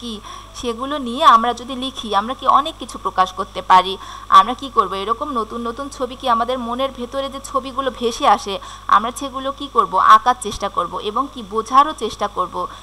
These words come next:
যে ছবিগুলো আমাদেরকে কি বলতে চাচ্ছে। তাহলে আমরা কি করব, আজকের যে আমরা এই পাঠটা শিখলাম, এখানে কি, কি সম্পর্কে শিখলাম? ছবি ও কথা। তার মানে কি ছবিও আমাদের সঙ্গে কথা বলতে চায়,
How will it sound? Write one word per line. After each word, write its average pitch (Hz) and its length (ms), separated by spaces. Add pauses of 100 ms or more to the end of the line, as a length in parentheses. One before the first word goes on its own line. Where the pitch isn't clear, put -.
(140)
যে 233 80
ছবিগুলো 240 520
আমাদেরকে 247 540 (600)
কি 320 140
বলতে 202 340
চাচ্ছে। 190 580 (260)
তাহলে 269 360 (380)
আমরা 233 300
কি 294 280
করব, 196 240
আজকের 214 500
যে 262 240 (340)
আমরা 220 220
এই 240 180
পাঠটা 262 380
শিখলাম, 214 540 (300)
এখানে 254 280
কি, 277 180 (360)
কি 294 100
সম্পর্কে 214 460
শিখলাম? 185 480
ছবি 247 360
ও 254 220 (100)
কথা। 185 440 (280)
তার 254 160
মানে 294 180
কি 233 220
ছবিও 262 380
আমাদের 233 380
সঙ্গে 214 360
কথা 226 280
বলতে 185 320
চায়, 190 260